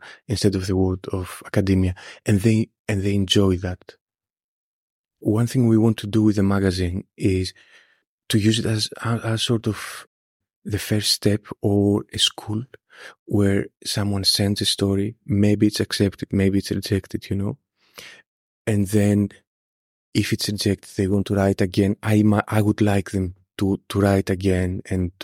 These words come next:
work on the writing and then send again when we open submissions.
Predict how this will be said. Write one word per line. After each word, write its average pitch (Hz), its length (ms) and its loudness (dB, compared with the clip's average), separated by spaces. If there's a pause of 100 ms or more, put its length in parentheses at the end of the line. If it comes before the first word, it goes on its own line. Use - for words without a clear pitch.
work 101 360 2
on 95 80 0
the 90 100 0
writing 90 400 -2
and 90 100 -2
then 92 120 -2
send 98 380 2
again 92 600 0
when 92 440 0
we 95 160 2
open 92 240 0
submissions. 95 500 -6